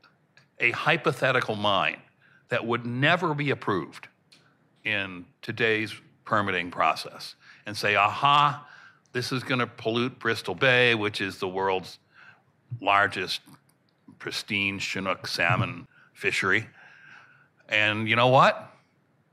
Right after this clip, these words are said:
It's mine. Never been permitted. It's in the permitting process today. It might get permitted.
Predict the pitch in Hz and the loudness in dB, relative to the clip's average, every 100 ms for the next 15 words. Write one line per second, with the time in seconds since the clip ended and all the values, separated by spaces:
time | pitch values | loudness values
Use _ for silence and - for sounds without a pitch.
0 | _ _ _ _ - 110 104 104 113 131 | _ _ _ _ -6 -6 0 2 4 2
1 | 135 - - _ _ _ _ - 104 113 | 0 -6 -16 _ _ _ _ -2 0 2
2 | 127 123 117 110 113 117 120 95 - 92 | 2 0 0 0 2 0 -2 -6 -6 -6
3 | - 92 87 85 - 85 - 80 - 82 | -2 -2 -2 -2 0 0 0 -10 -8 -6
4 | 82 80 85 95 101 98 87 87 87 92 | -4 -4 -2 -2 0 -4 -4 -4 -2 -2
5 | 120 | -4